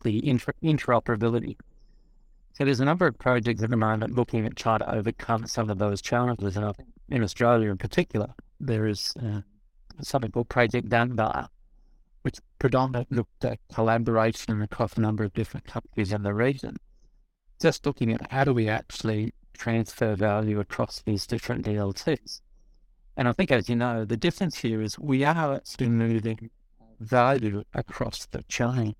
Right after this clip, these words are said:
as opposed to the Thrift, Swift system, which is a messaging system. So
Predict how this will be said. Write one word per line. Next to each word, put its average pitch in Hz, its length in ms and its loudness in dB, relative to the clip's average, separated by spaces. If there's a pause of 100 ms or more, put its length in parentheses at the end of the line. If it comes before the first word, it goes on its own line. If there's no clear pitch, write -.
(280)
as 110 220 0
opposed 117 600 -4
to - 60 -20 (1080)
the 110 100 -4
Thrift, - 280 0 (180)
Swift - 300 -2
system, 117 460 -4
which - 200 -10
is 110 120 0
a 110 200 -2 (600)
messaging 123 440 -8
system. - 380 -20
So 135 280 0